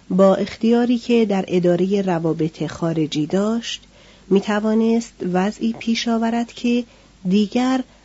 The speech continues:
عملاً از دست انجمن کاری ساخته نباشد. سنا بر خزانه‌داری و همه مصارف دارایی عمومی نظارت می‌کرد و چون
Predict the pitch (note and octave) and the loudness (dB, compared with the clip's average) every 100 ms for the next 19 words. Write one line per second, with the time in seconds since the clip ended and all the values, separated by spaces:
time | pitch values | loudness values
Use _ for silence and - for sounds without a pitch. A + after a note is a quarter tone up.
0 | _ F#3 F#3+ G3 G3+ B3 C4 A3+ E3+ D#3+ | _ 0 2 2 2 2 2 0 -4 -2
1 | D#3+ D#3+ - D#3 D3+ D3 D3 F3+ G#3 A#3 | -4 -4 -6 -6 -4 -4 0 0 2 0
2 | A3+ _ _ - A#3 A#3+ A3 - E3+ C#3+ | -4 _ _ -2 0 2 0 -2 -8 -8
3 | - F3+ F#3+ D#3+ D3 C3+ - C#3 - - | -4 0 0 -2 -6 -12 -8 -10 -10 -20
4 | _ _ _ _ _ _ _ _ _ _ | _ _ _ _ _ _ _ _ _ _
5 | _ _ - - _ - - C#4+ D4 D#4 | _ _ -20 -20 _ -14 4 6 8 6
6 | C#4+ B3+ B3 B3 - F3+ E3+ D#3+ D#3 D#3 | 6 4 0 -2 -2 -2 0 0 0 -2
7 | D#3 F3 G3+ G#3+ - - - F#3 F3+ F3 | -2 0 0 -2 -8 -20 -8 -2 0 0
8 | - A3+ B3 C4+ C4+ B3+ A3 A3 G#3+ G#3 | -2 0 2 4 2 2 0 -2 -2 0
9 | A#3 - A3+ G3 F3+ F3 E3+ E3 F3 F3 | 0 0 -2 2 2 2 2 0 2 2
10 | E3 D#3+ D#3 D3+ F#3 A3 A#3 - - - | 2 0 0 2 4 4 2 -2 -20 -4
11 | F3+ F3+ F3 F3+ E3+ C#3 - C#3 - D3 | 2 2 2 -2 -2 -6 -6 -6 -4 -6
12 | D3 - - _ - - - E3+ - - | -6 -12 -20 _ -20 -18 -4 -4 -2 -2
13 | G3 G3+ G3+ | 0 2 0